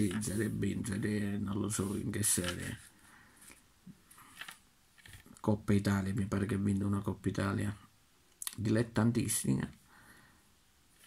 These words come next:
ce la metta pure, però io so che Sarri ha vinto una Coppa sola, l'ha vinto con il Chelsea l'anno scorso.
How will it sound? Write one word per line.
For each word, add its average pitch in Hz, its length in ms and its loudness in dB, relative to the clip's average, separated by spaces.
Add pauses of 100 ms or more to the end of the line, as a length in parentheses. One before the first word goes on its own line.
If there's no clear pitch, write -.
(800)
ce - 140 4
la 110 100 6
metta 120 300 8
pure, 123 340 4 (320)
però 110 340 2 (340)
io 117 200 6
so 104 220 4
che 98 500 -4 (240)
Sarri 110 500 2 (260)
ha 98 80 -2
vinto 98 280 0
una 110 160 2
Coppa 107 380 4
sola, 98 340 2
l'ha 104 100 2
vinto 113 320 6
con 131 160 4
il 135 140 6
Chelsea 98 480 0
l'anno 98 320 4
scorso. - 460 -4